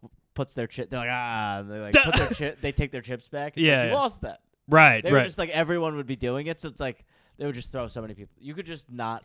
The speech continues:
Speaker 1: lose.
Speaker 2: There's, so there's no rules.
Speaker 1: Yeah.
Speaker 2: Yeah.
Speaker 1: There's no rules.
Speaker 2: Yeah.
Speaker 1: Uh, so that's <laughs> another gambling advice. Go to another country.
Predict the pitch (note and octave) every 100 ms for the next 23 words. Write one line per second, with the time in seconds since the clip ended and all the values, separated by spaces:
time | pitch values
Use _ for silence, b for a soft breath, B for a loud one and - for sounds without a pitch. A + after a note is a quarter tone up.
0 | G2+ G2+ G#2+ C#3 C#3+ B2 E3 D#3 D3 F3
1 | C#3+ C3 C3 G#2+ - A2+ F2+ - - C3+
2 | A2 B2 B2+ B2 F#2+ - - - C3 G2+
3 | F2 _ _ _ G#2+ G#2 F#2+ F#2 E2 _
4 | _ - A2+ G#2+ F#2 _ _ - C#3 D3+
5 | E5 - G3+ D3+ D3 D3 A#2 G2 G2+ F#2+
6 | C3 A2+ A2 G#2+ G#2 B2 -